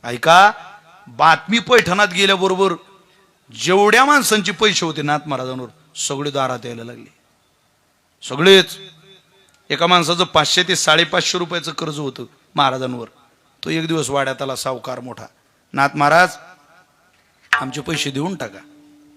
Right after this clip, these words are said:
नाथ महाराज म्हटले, "सावकार, हे भानुदासाचं कुळ आहे,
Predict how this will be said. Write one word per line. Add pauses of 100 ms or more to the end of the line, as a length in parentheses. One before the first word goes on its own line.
(800)
नाथ
महाराज
म्हटले,
"सावकार,
हे
भानुदासाचं
कुळ
आहे,